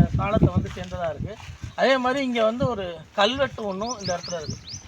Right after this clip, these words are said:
இந்த கல்வெட்டு வந்து கொஞ்சம், இதை நீங்க பார்த்தீங்கன்னாலே உங்களுக்கு தெரியும். ஃபஸ்ட்டு வந்து அந்த ஸ்வஸ்தி ஸ்ரீகார், அந்த மாதிரி அந்த ஸ்வஸ்தி ஸ்ரீல ஆரம்பிச்சு திருமகள் போல பெருநில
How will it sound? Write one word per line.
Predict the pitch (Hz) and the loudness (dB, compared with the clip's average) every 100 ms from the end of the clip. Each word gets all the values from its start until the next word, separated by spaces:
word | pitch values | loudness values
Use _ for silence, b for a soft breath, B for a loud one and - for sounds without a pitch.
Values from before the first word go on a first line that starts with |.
| - - | -16 -12
இந்த | 185 208 - | -2 -2 0
கல்வெட்டு | 214 247 269 214 - | 0 2 0 -2 -4
வந்து | 214 214 240 | -4 -2 -4
கொஞ்சம், | 226 196 175 170 151 - - - | -4 -6 -2 0 -2 -6 -16 -8
இதை | 185 | -6
நீங்க | 180 175 | -4 -2
பார்த்தீங்கன்னாலே | 185 190 214 196 185 185 | 0 0 2 2 4 4
உங்களுக்கு | 185 165 165 | 2 -2 -4
தெரியும். | 156 180 - - b b b b - - | -4 -6 -8 -16 b b b b -2 8
ஃபஸ்ட்டு | 180 - 214 | 8 10 12
வந்து | 180 175 202 208 190 | 12 12 12 12 12
அந்த | 165 156 143 - | 12 12 8 12
ஸ்வஸ்தி | 196 - - 247 | 12 12 10 10
ஸ்ரீகார், | - 190 196 185 170 170 | 12 10 12 12 12 12
அந்த | 170 151 170 180 180 | 12 10 12 12 12
மாதிரி | 180 185 | 12 12
அந்த | 226 170 160 147 135 B B B - | 12 12 12 12 10 B B B 10
ஸ்வஸ்தி | 180 170 240 214 | 10 12 10 10
ஸ்ரீல | 202 175 156 | 12 12 12
ஆரம்பிச்சு | 175 165 147 151 190 - _ _ b b b b - | 12 10 4 2 2 0 _ _ b b b b 4
திருமகள் | - 214 240 254 233 190 233 277 - - - - | 12 12 12 12 12 12 12 8 -2 -14 -18 2
போல | 185 185 175 208 277 - - - - - - - - | 10 12 12 12 10 0 -16 -16 -16 -14 -14 -14 2
பெருநில | - 208 233 262 240 214 220 | 12 12 12 12 10 10 8